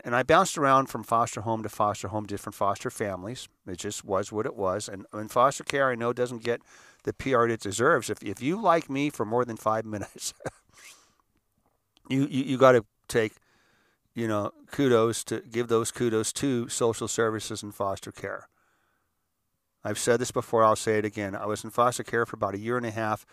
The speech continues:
This, this, this, this child, uh, uh, therapist announced to my social worker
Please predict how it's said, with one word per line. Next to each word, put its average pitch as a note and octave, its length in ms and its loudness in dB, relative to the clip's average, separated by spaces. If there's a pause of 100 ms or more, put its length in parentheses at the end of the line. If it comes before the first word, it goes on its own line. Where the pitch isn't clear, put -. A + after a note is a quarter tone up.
(760)
This, G#2+ 240 -4
this, G2+ 240 -6
this, - 260 -6
this - 300 -10
child, G#2+ 460 0
uh, G2+ 40 -10
uh, F#2 440 -10
therapist A#2 680 2 (560)
announced A#2 400 -2
to G2 60 -12
my F#2 160 -8
social B2 420 0
worker A#2 480 0